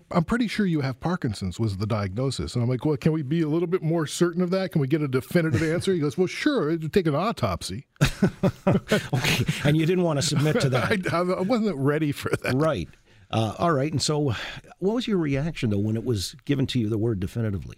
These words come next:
Speaker 1: Well, you, I didn't know. I knew three things about Parkinson's at that point. I knew Muhammad Ali, I knew M-, Michael J. Fox, and I knew it had something to do with tremors. I didn't know at that time,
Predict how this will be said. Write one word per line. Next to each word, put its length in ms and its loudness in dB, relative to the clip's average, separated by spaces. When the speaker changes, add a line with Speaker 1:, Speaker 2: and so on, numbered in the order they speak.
Speaker 1:
Well, 440 0
you, 300 0
I 80 2
didn't 200 0
know. 200 -2
I 140 2
knew 100 0
three 300 -2
things 320 -2
about 260 -6
Parkinson's 540 -8
at 60 -16
that 180 -8
point. 260 -12
I 120 0
knew 220 2
Muhammad 400 0
Ali, 460 -2
I 60 0
knew 300 0
M-, 220 0
Michael 360 0
J. 160 0
Fox, 340 -2
and 100 2
I 20 2
knew 320 0
it 120 -6
had 180 -2
something 220 2
to 60 -2
do 100 0
with 160 -8
tremors. 480 -4
I 120 0
didn't 300 0
know 160 2
at 100 -4
that 180 -2
time, 320 2